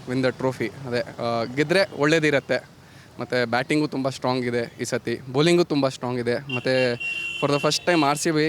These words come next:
ಎಲ್ಲ ಪ್ಲೇಯರ್ಸ್ ಕಾಂಟ್ರಿಬ್ಯೂಟ್ ಮಾಡಿದ್ದಾರೆ. Amongst all the teams, every player in ಆರ್ ಸಿ ಬಿ has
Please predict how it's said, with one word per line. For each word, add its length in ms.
ಎಲ್ಲ 240
ಪ್ಲೇಯರ್ಸ್ 300
ಕಾಂಟ್ರಿಬ್ಯೂಟ್ 460
ಮಾಡಿದ್ದಾರೆ. 360
Amongst 260
all 320
the 220
teams, 340
every 360
player 260
in 180
ಆರ್ 120
ಸಿ 100
ಬಿ 140
has 200